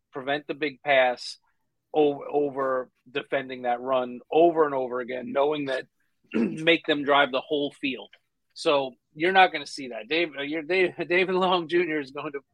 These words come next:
going to be in on, like, eighty percent of the snaps. Um, I mean, maybe not the eighty because of the, the third and longs, but he's gonna be out there. He's gonna be,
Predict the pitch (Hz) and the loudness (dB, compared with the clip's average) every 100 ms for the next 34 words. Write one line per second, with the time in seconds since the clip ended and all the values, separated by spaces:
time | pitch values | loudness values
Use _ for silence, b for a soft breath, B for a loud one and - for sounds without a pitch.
0 | _ 156 147 139 135 139 139 139 135 131 | _ -4 -4 -6 -6 -4 -4 -6 -6 -14
1 | _ _ _ - 139 135 120 117 - - | _ _ _ -4 -2 -2 -4 -4 -10 -10
2 | - 185 196 170 160 175 156 143 135 - | -2 0 0 -2 -2 2 2 -2 -8 -4
3 | 135 127 123 - - 120 117 123 131 127 | 0 0 -2 -8 -12 -10 -8 -6 -6 -2
4 | 123 110 110 104 101 104 113 107 101 104 | -2 -2 -6 -8 -8 -4 -4 -4 -8 -6
5 | 117 101 104 104 104 104 107 113 110 101 | -4 -2 -2 0 -2 -2 -4 2 2 2
6 | 104 101 101 - 117 107 B B _ 208 | 0 -2 -4 0 2 2 B B _ 8
7 | 190 202 165 147 135 127 - 120 117 113 | 10 8 8 8 8 8 4 0 0 -4
8 | 156 156 160 151 139 127 | -6 -4 -2 -2 -4 -8